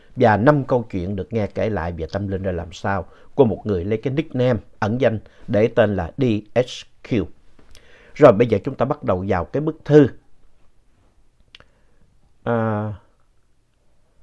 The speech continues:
nội dung bức thư như sau. Xin chào bác Việt Thảo và các thính giả. Con tên là D H Q. Gia đình con hiện đang sinh sống và làm việc tại thành phố Hồ Chí Minh.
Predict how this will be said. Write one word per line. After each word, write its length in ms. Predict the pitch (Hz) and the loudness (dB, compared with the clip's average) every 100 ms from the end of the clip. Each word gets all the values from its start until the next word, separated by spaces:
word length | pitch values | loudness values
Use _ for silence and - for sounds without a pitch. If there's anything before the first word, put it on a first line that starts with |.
| _ _ _ 139 | _ _ _ 2
nội 240 | 127 135 | 4 6
dung 160 | 147 156 | 6 4
bức 120 | - | 2
thư 100 | 147 | 2
như 180 | 123 127 | 2 0
sau. 300 | - 120 101 - - _ _ _ _ _ _ _ _ _ - | -2 -2 -2 -8 -20 _ _ _ _ _ _ _ _ _ -6
Xin 300 | - 160 143 | 2 2 4
chào 240 | 117 98 | 2 2
bác 240 | 120 165 | -2 -4
Việt 180 | 107 - | -6 -6
Thảo 280 | 98 90 127 | -4 -2 -2
và 140 | 110 85 | -2 -4
các 300 | - 143 - _ _ _ | -6 -6 -8 _ _ _
thính 220 | 143 151 | -2 0
giả. 340 | 151 90 90 135 - - - - | 2 2 0 -6 -12 -20 -20 2
Con 240 | 147 131 123 | 6 6 4
tên 220 | 127 110 | 0 2
là 120 | 98 | 0
D 120 | 87 | 0
H 500 | 127 117 147 - - | -2 0 -2 -4 -10
Q. 240 | 127 120 110 - _ - - - | -4 -2 -4 -8 _ -20 -18 2
Gia 160 | 156 | 4
đình 280 | 135 110 101 | 6 4 2
con 260 | - 139 120 | 0 0 0
hiện 240 | 104 107 | -4 -2
đang 180 | 135 123 | -4 -4
sinh 240 | - 123 | -6 -8
sống 260 | 117 139 165 | -6 -4 -2
và 80 | 135 | -2
làm 200 | 98 92 | -2 -4
việc 200 | 92 - | -6 -8
tại 120 | 92 98 | -6 -6
thành 200 | 95 80 | -8 -6
phố 260 | 120 139 | -2 -2
Hồ 200 | 120 92 - | -2 -4 -4
Chí 120 | 143 | 0
Minh. 200 | 143 | 2